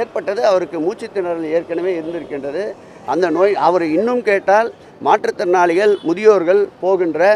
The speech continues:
அந்த கியூ வரிசையில் தான் சென்று கொண்டிருந்தார். ஆகவே இது இயற்கையான மரணம். இதில் திருக்கோயிலுக்கும் இறந்தவருக்கும்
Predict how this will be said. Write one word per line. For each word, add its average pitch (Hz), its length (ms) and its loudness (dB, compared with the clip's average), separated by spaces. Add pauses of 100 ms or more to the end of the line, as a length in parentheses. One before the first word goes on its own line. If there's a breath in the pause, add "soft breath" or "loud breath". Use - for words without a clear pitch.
(380 loud breath)
அந்த 190 140 0 (120)
கியூ 226 200 -10
வரிசையில் 185 380 -4
தான் 202 180 -8
சென்று 170 240 -10
கொண்டிருந்தார். 127 500 -6 (400)
ஆகவே 180 340 2
இது 147 180 -2
இயற்கையான 180 580 -2
மரணம். 151 340 -2 (360)
இதில் 160 220 -6
திருக்கோயிலுக்கும் 196 800 -2 (360)
இறந்தவருக்கும் 185 720 0